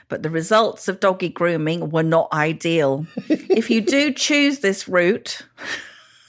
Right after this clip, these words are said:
<laughs> and I did suggest that I would be cutting himself's haircut with pet clippers,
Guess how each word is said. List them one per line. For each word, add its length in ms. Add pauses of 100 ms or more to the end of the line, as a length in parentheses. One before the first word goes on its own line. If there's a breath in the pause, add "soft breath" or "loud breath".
(200 loud breath)
<laughs> 0 (1000 loud breath)
and 120
I 80
did 220
suggest 480
that 100
I 60
would 140
be 100
cutting 480
himself's 580
haircut 480
with 180
pet 240
clippers, 540